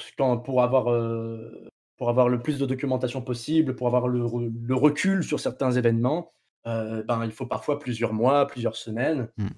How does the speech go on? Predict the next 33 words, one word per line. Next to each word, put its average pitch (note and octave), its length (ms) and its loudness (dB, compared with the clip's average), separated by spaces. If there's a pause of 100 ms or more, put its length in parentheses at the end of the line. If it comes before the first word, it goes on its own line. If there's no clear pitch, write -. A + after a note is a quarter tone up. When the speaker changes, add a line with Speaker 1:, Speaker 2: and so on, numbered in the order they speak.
Speaker 1:
et A2 40 -14
du G#2+ 120 -16
coup, D#3+ 160 0
ça A2+ 200 -8
me G#2+ 60 -16
prend - 180 -6
du A2+ 120 -10
temps C#3+ 240 -4
pour, A2 260 -10
euh, G#2+ 100 -6
pour A2+ 160 -12
écrire, D#3 400 -2 (460)
et A#2 80 -6
parfois A#2 400 0
juste, D3 420 -4
euh, A2 520 -2 (340)
j'ai, C3 200 -12
j'ai, A#2+ 300 -6
j'écris, A#2+ 380 -6
j'écris, A#2+ 280 -4
j'écris, C#3 460 0
je A#2+ 100 -4
me A#2+ 80 2
documente, B2 460 0
je B2+ 60 -6
prends A#2+ 180 -6
des A2+ 80 -4
sources, - 480 -4 (240)
et A#2+ 80 -4
ensuite, A#2 360 -6
lorsque E3+ 600 4
je B2+ 160 -2
sens D#3+ 280 -2